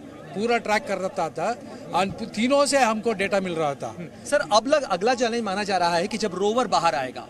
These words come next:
Speaker 2: उस समय में communication के क्या challenges हो सकते हैं?
Speaker 1: हाँ, rover, rover हमारा antenna से direct contact नहीं करेगा। जो lander अभी land हुआ है, वो अभी उधर dust rise हुआ है। वो dust settle होने के लिए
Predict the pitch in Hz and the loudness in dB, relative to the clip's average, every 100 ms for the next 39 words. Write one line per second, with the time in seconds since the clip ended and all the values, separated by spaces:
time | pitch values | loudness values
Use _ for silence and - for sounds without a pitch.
0 | 220 214 233 247 247 208 202 214 208 208 | -8 -2 0 0 -2 -4 -4 -6 -6 -6
1 | 220 226 208 180 165 165 165 147 - - | -4 2 2 2 -2 -6 -8 -8 -10 -12
2 | 240 233 - 156 151 117 113 165 247 277 | -14 -14 -6 2 2 2 -4 0 2 4
3 | 269 240 202 - 165 185 240 240 247 247 | 2 0 -4 -10 -4 2 2 4 2 2
4 | - - - 165 190 214 214 190 196 214 | -6 -16 -10 -6 0 2 4 2 0 0
5 | 214 - 196 170 196 208 - 180 180 185 | 0 0 2 4 4 0 -2 -4 -2 -2
6 | 170 170 165 147 123 139 233 262 - - | 0 0 2 2 4 4 4 2 -12 -20
7 | - - - 135 208 202 175 202 240 240 | -20 -20 -12 0 2 4 4 4 4 2
8 | 214 226 196 185 214 180 202 180 151 175 | 2 2 4 4 2 2 4 4 4 0
9 | 262 - - - 160 311 - 180 196 226 | -2 -10 -20 -18 -16 -16 -14 -4 -2 0
10 | 170 175 214 240 254 - 185 214 214 175 | 0 0 0 0 -2 -4 -4 -2 -2 -2
11 | 143 190 - 214 214 - 160 185 175 160 | -2 0 -2 -4 -8 -8 -2 -2 -2 -2
12 | 180 170 156 113 - - - - - - | 2 2 2 -4 -8 -14 -14 -16 -18 -8
13 | 185 170 214 226 - 269 214 247 247 190 | -6 -2 -2 -2 -2 -2 0 0 0 0
14 | 196 208 214 196 160 143 202 | -2 -2 -2 -2 -2 -2 -4